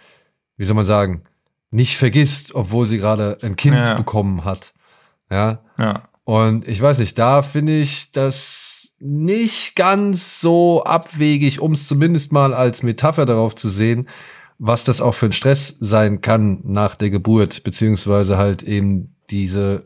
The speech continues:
Speaker 2: Naja, postnatale, nicht postkomatöse,
Speaker 1: Ja,
Speaker 2: sorry. Ja.
Speaker 1: äh, was das halt für ein Stress und für ein Druck sein kann, dem man
Speaker 2: Mhm.
Speaker 1: da teilweise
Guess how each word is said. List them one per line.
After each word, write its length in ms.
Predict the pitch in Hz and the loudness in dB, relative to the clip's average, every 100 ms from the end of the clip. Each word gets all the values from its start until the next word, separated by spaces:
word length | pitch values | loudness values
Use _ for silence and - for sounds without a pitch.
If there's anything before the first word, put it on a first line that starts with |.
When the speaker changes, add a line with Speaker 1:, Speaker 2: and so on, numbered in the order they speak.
| - | -4
Speaker 2:
Naja, 220 | 123 123 | 2 2
postnatale, 760 | 120 135 127 110 - 110 104 101 | 2 0 2 0 0 0 2 2
nicht 200 | 104 - | 2 0
postkomatöse, 680 | 104 - 98 92 - 95 | -4 -2 -2 -2 -2 0
Speaker 1:
Ja, 120 | 107 107 | 2 0
Speaker 2:
sorry. 240 | 95 95 113 | -2 -6 -6
Ja. 260 | - 107 110 | -2 0 0
Speaker 1:
äh, 80 | 107 - _ _ - - 120 | -4 -12 _ _ -20 -18 -4
was 160 | 123 | -2
das 140 | 131 131 | 0 0
halt 160 | 123 | 0
für 100 | - | 0
ein 40 | 104 | -4
Stress 340 | - 127 147 | 2 0 2
und 80 | 120 | -2
für 100 | 120 | -2
ein 60 | 101 | 0
Druck 240 | 135 143 | -2 0
sein 260 | 120 107 98 | 0 0 0
kann, 380 | 110 104 95 | 0 0 -2
dem 160 | 113 110 | 2 2
man 120 | 107 | 4
Speaker 2:
Mhm. 40 | 101 | 2
Speaker 1:
da 100 | 101 | 0
teilweise 720 | 107 110 107 107 98 98 | 0 0 2 0 0 -2